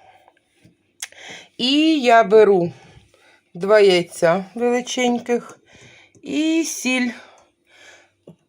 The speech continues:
Сілі ми беремо,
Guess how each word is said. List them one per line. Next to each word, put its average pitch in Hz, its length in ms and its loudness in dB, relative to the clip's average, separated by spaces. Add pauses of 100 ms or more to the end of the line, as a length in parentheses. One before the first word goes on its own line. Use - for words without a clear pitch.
(600)
Сілі 190 720 -6 (3000)
ми 208 160 -2
беремо, 226 640 0